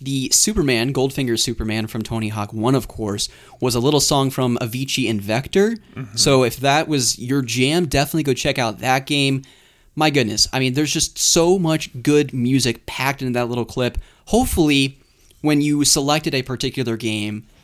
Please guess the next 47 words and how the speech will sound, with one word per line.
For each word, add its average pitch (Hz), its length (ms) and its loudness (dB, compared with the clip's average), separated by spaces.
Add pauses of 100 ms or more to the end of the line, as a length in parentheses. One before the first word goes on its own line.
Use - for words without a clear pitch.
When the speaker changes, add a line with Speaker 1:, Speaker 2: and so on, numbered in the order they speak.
(140)
Speaker 1:
I 117 100 0
found 160 340 0
a 135 60 0
song 123 440 0
that 110 180 -2
well 117 200 0
represented 104 640 -6
it. - 160 -20 (600)
But 120 80 -4
Speaker 2:
Yeah. 143 60 0
Speaker 1:
you'll 147 100 4
have 151 80 4
to 156 80 -2
let 147 120 4
us 135 120 -2
know. 117 220 0
Get 214 240 2
in 190 100 4
the 151 80 0
Discord. 123 680 -2 (260)
Write 202 240 4
us - 140 4
an 135 140 4
email 127 240 4
at 117 80 2
otaku 120 440 0
brothers 117 380 0 (480)
podcast 117 720 -2
at 113 140 -2
gmail 113 240 0
dot 107 140 -2
com. 110 180 -4
We 117 60 -2
would 117 100 -4
love 139 300 0
to 139 100 -2
hear 120 200 0
from 107 200 -4
you. 107 260 0 (240)
Hopefully, 160 560 0
I 123 140 0
did 123 480 2
all 131 240 2
of 120 140 -4
those 120 260 0
games 113 320 -4
justice 117 640 -2